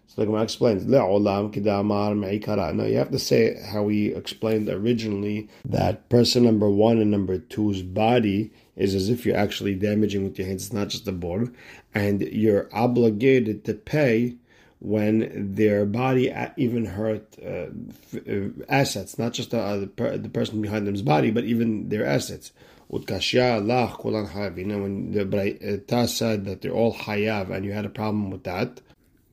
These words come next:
because it says kulan hayavin on, uh, bodily damage, but they're patur on, uh, their money damaging. So tergema Rav Ada bar Menume Kameh de Ravina. Rav Ada explained it.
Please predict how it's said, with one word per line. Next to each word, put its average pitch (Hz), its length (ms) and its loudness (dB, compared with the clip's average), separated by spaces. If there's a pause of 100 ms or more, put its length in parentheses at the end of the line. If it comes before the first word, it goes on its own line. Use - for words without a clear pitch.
because 101 320 2
it 95 100 -4
says 113 220 -2
kulan 113 460 0
hayavin 104 680 0
on, 95 380 -4
uh, 90 140 -6
bodily 107 480 0
damage, 98 580 -2
but 95 160 -4
they're 98 120 -2
patur 107 600 0
on, 98 400 -4
uh, 90 320 -6 (420)
their 98 220 2
money 117 400 6
damaging. 95 720 0 (540)
So - 300 2
tergema 107 640 4
Rav 104 200 4
Ada 95 400 0
bar 101 180 0
Menume 104 760 2
Kameh 104 640 2
de 95 140 0
Ravina. 127 720 4
Rav 110 200 -2
Ada 123 240 2
explained 170 500 4
it. 131 240 2